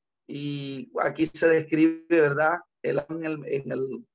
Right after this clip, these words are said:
la cena de la boda del Cordero, en el capítulo nueve, y el ángel me, me dijo,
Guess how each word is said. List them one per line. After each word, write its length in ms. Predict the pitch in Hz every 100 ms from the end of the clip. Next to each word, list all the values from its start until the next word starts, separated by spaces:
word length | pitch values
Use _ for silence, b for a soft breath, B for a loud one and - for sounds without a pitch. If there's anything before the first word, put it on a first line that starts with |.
| _ _ _ _ _ _ _ _ _
la 160 | 135 139
cena 240 | 151 156
de 60 | 156
la 80 | 131
boda 200 | 147 151
del 100 | 143
Cordero, 380 | 135 135 160 160
en 60 |
el 100 | 139
capítulo 360 | 131 139 151 147
nueve, 160 | 151
y 20 | 147
el 80 |
ángel 160 | 151 151
me, 220 | 156 143
me 160 | 135 131
dijo, 340 | 170 180 190